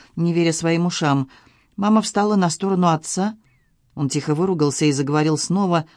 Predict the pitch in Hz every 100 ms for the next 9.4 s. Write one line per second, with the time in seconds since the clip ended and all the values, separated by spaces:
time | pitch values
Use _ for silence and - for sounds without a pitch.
0 | _ _ _ 151 143 139 156 160 156 151
1 | 165 165 175 170 147 165 135 151 147 147
2 | 143 - 147 143 143 135 175 165 151 -
3 | - _ - 156 170 156 175 175 165 165
4 | 160 170 165 165 156 170 175 165 139 131
5 | - _ _ _ _ - 135 143 151 -
6 | 185 180 180 160 175 165 175 175 180 -
7 | - 131 _ _ _ _ - 139 131 131
8 | 151 151 139 156 165 160 156 160 160 -
9 | 190 151 131